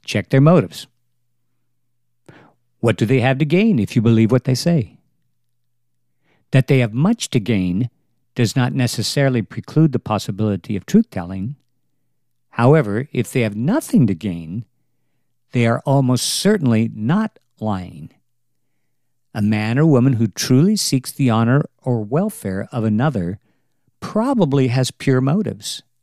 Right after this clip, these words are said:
and is telling the truth. Do I always tell the truth?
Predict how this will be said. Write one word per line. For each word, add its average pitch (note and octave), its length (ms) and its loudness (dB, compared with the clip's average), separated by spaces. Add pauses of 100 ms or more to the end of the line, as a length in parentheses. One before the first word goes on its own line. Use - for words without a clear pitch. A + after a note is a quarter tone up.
(120)
and A2+ 160 -4
is G#2+ 140 -4
telling G#2 360 -4
the F2+ 100 -6
truth. A2 480 -2 (2000)
Do G2 140 -2
I G#2 160 -2
always E3 260 4
tell E3+ 160 0
the E3+ 80 0
truth? F#3 460 -2